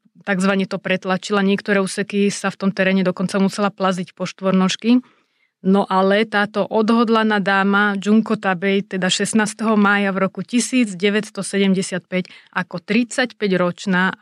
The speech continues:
prvá žena vystúpila na vrchol tohto štítu, najvyššej hory sveta. Ona sama veľmi rada hovorila, že teda nie je prvá žena na Evereste, ale je tridsiaty človek,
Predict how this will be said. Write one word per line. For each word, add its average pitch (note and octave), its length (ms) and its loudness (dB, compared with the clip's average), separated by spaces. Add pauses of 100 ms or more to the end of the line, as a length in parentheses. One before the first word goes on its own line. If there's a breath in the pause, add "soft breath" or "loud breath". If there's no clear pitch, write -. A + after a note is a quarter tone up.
prvá G3+ 340 0
žena F3+ 420 0
vystúpila F3+ 960 -2 (400 soft breath)
na F3+ 240 0
vrchol G3+ 380 -2
tohto G3 340 -2
štítu, G3 560 0 (500 soft breath)
najvyššej G3+ 540 -2
hory G3 180 2
sveta. F#3+ 540 -2 (300 loud breath)
Ona A#3 360 2
sama G#3+ 420 0
veľmi G#3 300 2
rada G3+ 180 0
hovorila, F#3+ 360 0
že F#3 160 -2
teda F3+ 220 -6
nie F#3 280 2
je F#3+ 120 2
prvá F#3 360 0
žena F3 380 0
na G#3 320 0
Evereste, A#3+ 640 0
ale F#3+ 340 0
je F#3 200 0
tridsiaty G3 520 -2
človek, F3 540 -4